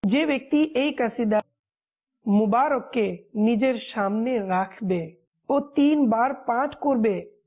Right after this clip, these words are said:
তাহলে গাউসে পাক রাদিয়াল্লাহু তাআলা আনহু এর দরবারে সে মকবুল হবে। সুবহানাল্লাহ। এবং ইনশাআল্লাহ আজ্জা ওয়া জাল গাউসে পাক রাহমাতুল্লাহ তাআলা আলাইহি এর জিয়ারত দ্বারা ধন্য হবে। সুবহানাল্লাহ।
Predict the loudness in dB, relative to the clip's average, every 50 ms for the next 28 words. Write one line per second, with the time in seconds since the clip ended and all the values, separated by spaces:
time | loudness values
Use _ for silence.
0 | _ _ -4 -2 0 0 -2 -2 -2 -2 -4 -4 -6 -6 -8 -10 -8 -4 -2 0
1 | 2 2 0 -2 -2 -4 -4 -2 0 0 0 0 0 0 0 0 -2 -2 -4 -4
2 | -4 -4 -2 -4 -4 -4 -4 -2 -2 -2 -2 -2 -2 -4 -2 -2 -4 -4 -4 -4
3 | -4 -4 -2 0 0 0 0 0 -2 -6 -14 -20 -20 -20 -20 -20 -20 _ _ -10
4 | -4 -2 -2 0 0 -2 -4 -4 -6 -8 -8 -12 -10 -4 -2 0 0 0 0 0
5 | -2 -4 -6 -8 -8 -6 -4 -4 -2 -2 0 0 0 0 -2 -4 -6 -10 _ _
6 | _ _ _ _ _ -20 -18 -18 -16 -10 -6 -4 -2 -2 -2 -4 -6 -8 -12 -14
7 | -18 _ _ _ _ _ _ _ -4 -2 0 0 0 -2 -4 -10 -20 _ _ _
8 | _ -4 -2 -2 -2 -2 -4 -4 -2 0 0 0 -2 -2 -2 -2 0 0 0 0
9 | -2 -4 -10 -8 -6 -6 -4 -2 -2 -2 -2 0 0 0 0 0 -2 -6 -12 -20
10 | -20 -20 -20 _ -8 -4 -2 -2 -2 -4 -6 -10 -6 -4 -2 0 0 0 -2 -4
11 | -8 -16 -20 _ _ _ _ -6 -6 -6 -6 -6 -8 -6 -4 -2 0 0 0 0
12 | -2 -2 -2 -2 -2 -2 -4 -2 -2 0 0 0 -2 -4 -6 -12 -20 _ _ _
13 | _ -2 0 0 0 -2 -2 0 0 0 0 0 -2 -4 -4 -6 -6 -6 -4 -4
14 | -4 -4 -6 -6 -6 -6 -6 -4 -4 -6 -6 -6 -8 -8 -8 -10 -10 -12 -14 _
15 | _ _ _ _ -20 -20 -16 -10 -6 -6 -6 -6 -8 -12 -16 -18 -20